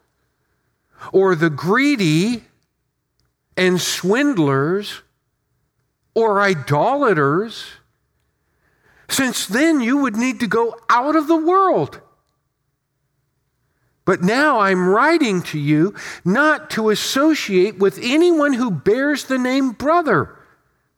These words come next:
if he is guilty of sexual immorality or greed, or is an idolater, reviler, drunkard,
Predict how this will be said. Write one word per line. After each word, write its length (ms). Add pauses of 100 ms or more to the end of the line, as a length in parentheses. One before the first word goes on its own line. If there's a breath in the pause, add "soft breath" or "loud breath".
(280)
if 200
he 640 (540 loud breath)
is 480
guilty 720 (400 loud breath)
of 240
sexual 800
immorality 960 (1120)
or 180
greed, 760 (1000 soft breath)
or 220
is 320 (200 loud breath)
an 140
idolater, 1300 (1120)
reviler, 1000 (1400)
drunkard, 720